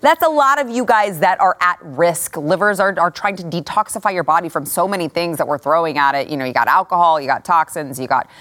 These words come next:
statins, you got cigarettes, which you shouldn't be smoking, but you're not gonna listen to me anyway.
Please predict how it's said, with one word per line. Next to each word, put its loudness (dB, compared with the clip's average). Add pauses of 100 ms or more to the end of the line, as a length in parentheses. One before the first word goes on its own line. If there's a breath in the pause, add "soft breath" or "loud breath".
(140)
statins, 0
you -2
got 0
cigarettes, 2
which -4
you -8
shouldn't 0
be -2
smoking, -2
but -2 (420)
you're -6
not 2
gonna -6
listen -4
to -8
me -4
anyway. -4